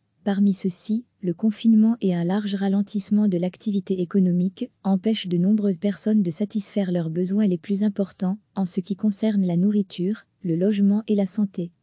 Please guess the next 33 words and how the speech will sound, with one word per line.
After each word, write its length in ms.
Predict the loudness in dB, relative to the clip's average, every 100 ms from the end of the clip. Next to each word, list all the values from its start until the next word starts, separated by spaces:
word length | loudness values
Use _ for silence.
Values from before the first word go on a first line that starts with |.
| _ _ _
Comme 260 | 2 4 4
dans 140 | 4
d'autres 340 | 2 0 0
pays, 400 | -2 0 0 0 -4 _ -4
la 140 | -4
plupart 440 | -4 -4 0 0
d'entre 320 | 0 -2 -2 -2
eux 60 |
obtiennent 420 | -2 -2 2 2
leurs 160 | 2 0
revenus 400 | 0 2 2 2
grâce 380 | 0 -2 -2 -2
à 80 | -2
des 200 | 0 0
emplois 320 | 0 0 0
à 100 | 2
la 120 | 0
journée. 480 | -2 -4 -4 -6 -10 _ _ _ _
Ils 160 | -2
se 160 | -2 -2
retrouvent 460 | -2 -2 -2 -2 -2
sans 200 | -2 0
ressources 640 | 0 -2 -6 -6 -8 -16 -20 -4
et 80 | -2
leurs 200 | -2 0
communautés 540 | 4 8 8 6 2
d'accueil 400 | 0 0 2 0
font 220 | 0 -2
également 420 | 0 2 4 2
face 360 | 2 -2 -2 0
à 80 | -2
des 120 | 0
difficultés. 720 | -4 -6 -6 -6 -8 -8 -8